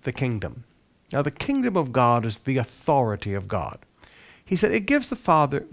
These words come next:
great happiness to give you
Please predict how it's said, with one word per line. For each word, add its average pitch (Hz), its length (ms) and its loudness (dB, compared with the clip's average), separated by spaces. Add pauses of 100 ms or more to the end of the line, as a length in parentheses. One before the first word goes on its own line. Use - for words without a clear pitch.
great - 340 0
happiness 170 960 -2 (720)
to 196 140 -4
give 220 340 2
you 110 440 0